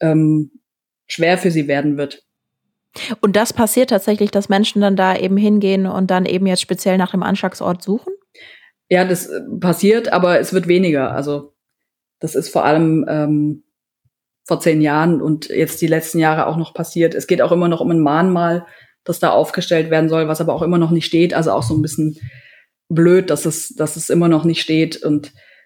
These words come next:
Speaker 1: äh, so ein paar Punkte gibt's noch, aber genau, insgesamt geht's den Leuten besser.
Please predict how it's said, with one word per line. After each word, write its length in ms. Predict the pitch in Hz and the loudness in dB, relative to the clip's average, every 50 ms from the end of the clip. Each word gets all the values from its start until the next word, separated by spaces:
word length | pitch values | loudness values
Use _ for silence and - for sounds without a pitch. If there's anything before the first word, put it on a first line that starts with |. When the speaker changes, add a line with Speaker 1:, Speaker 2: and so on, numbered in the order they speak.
| _ _ _ _ _ _ _ _ - | _ _ _ _ _ _ _ _ -4
Speaker 1:
äh, 200 | 165 156 151 151 | 0 0 0 2
so 120 | 147 160 | 2 0
ein 60 | 160 | 0
paar 220 | 151 - 156 165 - | 2 2 2 0 2
Punkte 300 | - 180 170 165 - 160 | 2 2 2 2 2 0
gibt's 260 | 160 175 175 - - | 0 0 0 0 0
noch, 280 | 156 156 151 156 - - | 0 0 0 0 -2 -4
aber 480 | 135 147 147 143 139 - - - - - _ _ _ | -2 -2 -2 -2 -4 -6 -10 -18 -20 -20 _ _ _
genau, 260 | - 170 151 131 131 | -2 0 2 2 2
insgesamt 580 | 123 - 160 165 - - 151 151 143 156 160 151 | 2 2 0 0 -2 -2 -2 0 0 0 0 -2
geht's 180 | 175 156 - - | -4 -6 -4 -2
den 120 | 165 151 | -2 0
Leuten 520 | 151 147 147 147 - 160 156 156 - _ _ - | 0 0 -2 -2 -2 -2 -2 -2 -6 _ _ -4
besser. 340 | 160 160 - 160 151 - | -4 -4 -4 -4 -6 -8